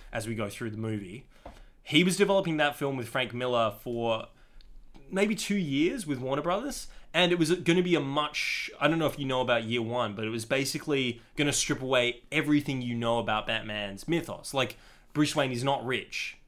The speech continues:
is the first thing. He's not rich, he's not wealthy. He's, like, a much more kind of, like, um,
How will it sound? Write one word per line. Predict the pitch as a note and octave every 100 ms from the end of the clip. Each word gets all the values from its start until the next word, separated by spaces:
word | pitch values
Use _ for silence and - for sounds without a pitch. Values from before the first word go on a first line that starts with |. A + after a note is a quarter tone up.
| _
is | C3+ A2+
the | A#2+
first | C3+ A2+ G#2+
thing. | A2+ G2+ A2
He's | C3
not | A#2+ B2 A2+
rich, | A2+ -
he's | B2
not | B2 A#2
wealthy. | A2 A2+ G#2+ A#2+
He's, | G2+ A#2 A#2
like, | A2+ A2 - - - -
a | C3+
much | C3 B2 -
more | B2+ G#2+
kind | A#2 A2
of, | G#2+
like, | A2+ G#2+ G#2 -
um, | G#2+ G2+ G2